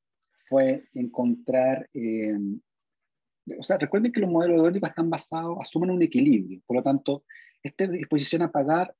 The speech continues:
es un cambio marginal muy pequeñito alrededor del equilibrio. No nos sirve este tipo de análisis, por ejemplo, me podría decir, bueno, ya,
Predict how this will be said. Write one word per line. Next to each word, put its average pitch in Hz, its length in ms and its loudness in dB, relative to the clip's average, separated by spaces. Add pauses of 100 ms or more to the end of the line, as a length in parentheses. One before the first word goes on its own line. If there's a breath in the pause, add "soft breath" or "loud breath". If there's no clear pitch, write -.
es - 160 -8
un 160 140 2
cambio 165 300 0
marginal 147 380 0
muy 175 120 -2
pequeñito 156 480 0
alrededor 170 500 0
del 143 160 2
equilibrio. - 460 -10 (480 loud breath)
No 156 160 2
nos 233 240 0
sirve 247 260 2
este 127 160 -2
tipo 135 200 0
de 131 40 2
análisis, 143 260 -2
por 160 100 0
ejemplo, 165 200 2
me 156 60 4
podría 156 160 -2
decir, 151 160 -6
bueno, 143 260 0
ya, 117 260 -6